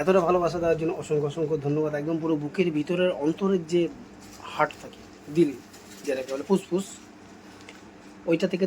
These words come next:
তোমাদের ধন্যবাদ জানাচ্ছি, ঠিক আছে বন্ধুরা? তো বন্ধুরা,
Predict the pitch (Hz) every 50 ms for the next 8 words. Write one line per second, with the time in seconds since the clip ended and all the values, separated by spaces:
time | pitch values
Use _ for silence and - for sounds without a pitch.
0 | 180 180 175 175 165 165 147 139 - 143 139 147 165 160 151 147 135 123 127 123
1 | 117 113 - - - - 165 165 165 156 156 147 156 151 135 110 110 107 - 135
2 | 131 127 123 135 143 147 151 165 180